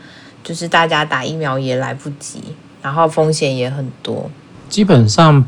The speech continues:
Speaker 2: 变异这种事也不是一定是外面来的啊，例如说病毒如果一直长期处在我们的环境里面，它就是会变异啊。
Speaker 1: 嗯。
Speaker 2: 所以例如说我们现在有 Delta，然后如果真的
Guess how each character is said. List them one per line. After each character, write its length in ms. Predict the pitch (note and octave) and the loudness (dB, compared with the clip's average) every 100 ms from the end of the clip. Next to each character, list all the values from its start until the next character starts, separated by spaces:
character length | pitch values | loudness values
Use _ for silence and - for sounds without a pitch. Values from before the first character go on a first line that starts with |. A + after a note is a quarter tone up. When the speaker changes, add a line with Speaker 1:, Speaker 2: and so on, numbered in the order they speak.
| - | 2
Speaker 2:
变 260 | E3+ D3 | 4 4
异 160 | D3 C#3 | 4 2
这 140 | A2+ | 4
种 220 | C#3 G#2 G2 | 4 4 0
事 680 | - - C3 A#2 G#2+ G2+ G2+ - - - | -2 2 6 6 4 2 -4 -10 -20 -4
也 200 | A#2 G#2+ | 2 2
不 200 | F#2+ A#2 | 4 0
是 340 | A2+ D#3 C3+ | 4 6 6
一 140 | B2 A#2 | 4 2
定 180 | C#3 C3 | 4 4
是 100 | C#3 | 6
外 140 | C3 | 6
面 180 | B2+ A#2+ | 6 4
来 220 | G2 F2 | 2 -2
的 100 | - | -4
啊， 300 | F#2 F#2+ G2 | -2 0 0
例 160 | G#2+ C3 | 0 2
如 60 | |
说 280 | A#2 C3 B2 | 4 4 4
病 240 | A#2+ C#3+ | 4 4
毒 140 | A#2 G#2 | 4 2
如 80 | G#2+ | 2
果 160 | A2 | 2
一 100 | F#2+ | 2
直 200 | A#2+ G#2+ | 0 0
长 260 | F#2 G2+ G#2+ | -2 0 0
期 180 | - G2+ | -2 -4
处 220 | - F2 | -4 0
在 180 | A2+ A2 | 4 4
我 80 | |
们 160 | F2+ F2 | 2 -4
的 80 | F#2+ | -6
环 220 | F#2 F2+ | -4 -6
境 140 | G2 | -6
里 100 | G#2 E2+ | -6 -6
面， 200 | F#2+ F#2+ | -6 -4
它 120 | G#2 | -4
就 120 | G#2 | -4
是 100 | F#2+ | -4
会 100 | G2+ | -4
变 240 | F#2 G2 | -4 -6
异 220 | F2+ F2+ E2 | -6 -6 -8
啊。 260 | D2+ C#2+ G#2 A2+ - | -10 -10 -12 -12 -8
Speaker 1:
嗯。 500 | F#3 F3+ E3 D3+ C#3+ C#3+ | -6 -6 -8 -10 -12 -14
Speaker 2:
所 160 | - B2 | 0 4
以 40 | |
例 140 | A#2 B2 | 6 6
如 60 | |
说 440 | G#2+ A#2 A2+ A2+ A2+ | 4 2 4 4 2
我 100 | G#2+ | 0
们 100 | G2 | -2
现 180 | G2+ B2+ | -2 0
在 100 | A2+ | 2
有 180 | G#2 F#2 | 0 -2
Delta， 760 | G#2 G#2+ G#2 G#2+ F2 D#2+ D2+ - | -2 0 0 -2 -2 -4 -8 -8
然 160 | G2 G2 | -8 -4
后 280 | A2+ A2 | -2 0
如 120 | G#2 G#2 | 0 0
果 140 | G#2+ | -2
真 260 | - A2+ G#2+ | -2 -2 -2
的 460 | G#2 G2+ F#2+ G2 | 0 -2 -2 -4